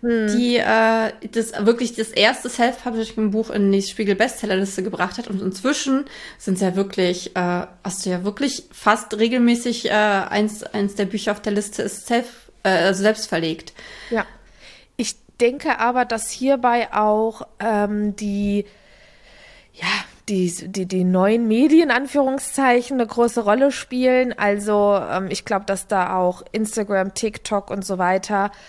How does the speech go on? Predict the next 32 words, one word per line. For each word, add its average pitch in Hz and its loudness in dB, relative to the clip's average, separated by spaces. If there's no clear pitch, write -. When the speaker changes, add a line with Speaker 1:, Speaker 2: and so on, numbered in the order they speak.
Speaker 1:
einfach 208 -4
mittlerweile 214 0
in 202 -4
der 196 2
Buchbranche 196 -2
ein 196 -6
Standing 208 -4
erreicht 190 -2
haben, 208 0
was 220 -2
den 220 0
Self-Publishern 254 0
auf 240 -4
jeden 277 0
Fall 285 -2
zugutekommt, 254 -2
wenn 190 0
man's 196 -6
richtig 226 -6
nutzt, 320 -4
ne? 185 0
Also 196 -2
wenn 208 0
man, 233 0
Speaker 2:
Ja. 240 -2
Speaker 1:
ähm, 214 2
da 220 4
sich, 220 -4
ähm, 208 -2
sichtbar 214 0
macht, - -4
ja. 180 -4